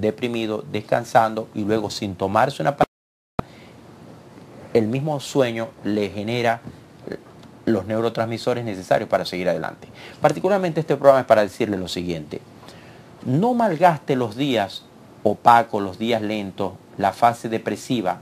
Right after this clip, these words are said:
de la bipolaridad. Sécale, sa-, sépale sacar provecho, porque en los días lentos, cansados, el ánimo está especialmente precondicionado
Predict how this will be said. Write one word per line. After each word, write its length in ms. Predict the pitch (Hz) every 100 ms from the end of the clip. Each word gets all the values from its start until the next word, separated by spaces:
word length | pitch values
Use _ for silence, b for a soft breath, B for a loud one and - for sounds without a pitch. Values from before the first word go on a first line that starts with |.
| -
de 140 | 85 98
la 80 |
bipolaridad. 640 | 92 92 95 95 90 90 85 - B B B -
Sécale, 500 | - - 233 165 117
sa-, 400 | - - - 160 -
sépale 420 | - 208 160 117
sacar 340 | - - 98
provecho, 440 | - 95 80 - - - B B B B -
porque 720 | 127 120 120 120 113 104 95 - - - - -
en 160 | 139
los 160 | 127 120
días 240 | 202 269
lentos, 520 | 190 160 135 107 92 85 - - - - - - - -
cansados, 640 | 135 120 - 135 117 110 - - - - -
el 240 | 117 117 - -
ánimo 380 | 156 160 139
está 320 | 123 - 123 -
especialmente 1080 | 110 - 110 - - 170 139 113 113 98 104
precondicionado 880 | - 113 117 110 104 107 101 98